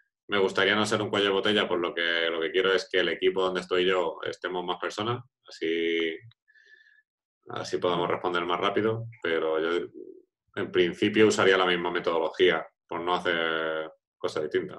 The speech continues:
Me pones un, tú, necesito una persona para este proyecto,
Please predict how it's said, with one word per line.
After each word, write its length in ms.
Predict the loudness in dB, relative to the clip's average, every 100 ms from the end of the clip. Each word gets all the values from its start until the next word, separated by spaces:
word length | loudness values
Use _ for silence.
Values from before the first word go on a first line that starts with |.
| -12
Me 80 | -4
pones 180 | -2
un, 340 | -2 -4 -4 0
tú, 200 | 0 2
necesito 380 | 0 0 0 0
una 120 | 0
persona 340 | 0 2 2
para 440 | 2 4 4 4 2
este 160 | 0
proyecto, 440 | 0 0 -2 -12